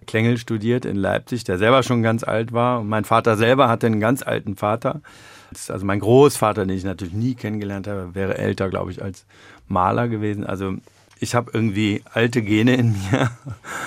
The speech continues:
Und es ist interessant, dass bestimmte Dinge, die ich von meinem Vater gelernt habe, ohne es natürlich zu wissen,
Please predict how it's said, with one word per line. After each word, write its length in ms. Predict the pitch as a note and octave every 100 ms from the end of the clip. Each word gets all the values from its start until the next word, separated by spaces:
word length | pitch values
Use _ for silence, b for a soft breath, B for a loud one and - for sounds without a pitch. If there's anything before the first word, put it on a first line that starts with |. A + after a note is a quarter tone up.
| B B
Und 420 | - G#2+ G#2 G2 -
es 120 | A2+
ist 80 | -
interessant, 540 | C3+ A#2 A2 B2 C#3+
dass 120 | B2+ -
bestimmte 480 | A2+ - B2 C3
Dinge, 280 | G#2+ A2+ A2+
die 100 | A#2+
ich 80 | A#2
von 140 | A2+
meinem 180 | G#2 G2+
Vater 300 | G#2+ A#2 A#2+
gelernt 400 | G2 F#2 G#2 A#2
habe, 260 | A2 G#2+ G2+
ohne 160 | G#2 G2+
es 120 | -
natürlich 340 | G2 G#2+ F#2
zu 220 | - F2
wissen, 380 | G2+ - A#2 A#2